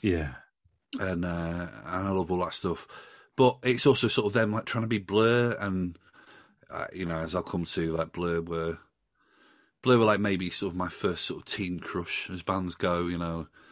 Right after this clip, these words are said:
Speaker 2: I, I, I had posters on the wall. I spent hours and hours and hours pretending to be Graham Coxon. So, yeah, no, just a bit of a marriage of all that stuff, really.
Speaker 1: And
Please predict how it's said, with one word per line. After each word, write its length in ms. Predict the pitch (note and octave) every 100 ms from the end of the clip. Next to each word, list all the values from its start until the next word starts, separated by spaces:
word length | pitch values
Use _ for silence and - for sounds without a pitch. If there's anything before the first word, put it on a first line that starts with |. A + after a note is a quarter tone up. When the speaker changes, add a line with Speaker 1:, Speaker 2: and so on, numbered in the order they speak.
| - -
Speaker 2:
I, 100 | F2+
I, 280 | E2+ F2+ F2+ D#2+
I 40 | F2
had 220 | - F#2
posters 380 | - E2 - E2
on 120 | E2+
the 80 | E2
wall. 440 | D#2+ E2 D#2+ D#2+
I 280 | D#2+ E2+ D#2+ - - - - -
spent 400 | - - F2 E2 -
hours 340 | F#2 F2 E2+ E2
and 120 | F2
hours 240 | E2 E2
and 100 | E2+
hours 400 | F2 E2 E2 D#2+
pretending 500 | - - - F2+ E2
to 100 | D#2+
be 100 | -
Graham 220 | E2 E2
Coxon. 600 | D#2+ E2+ - - D#2+ D#2 - - - - - _ -
So, 220 | - F#2
yeah, 260 | F#2 G2+ E2 -
no, 140 | G2 F2+
just 200 | - -
a 40 |
bit 100 | F#2
of 60 | F2
a 40 |
marriage 340 | F2+ F2+ F2
of 80 | E2+
all 140 | F2 F2+
that 120 | E2+
stuff, 260 | - E2
really. 240 | F2 E2 E2 _ _ _ _ _ - _ _ _ -
Speaker 1:
And 220 | C3 C#3+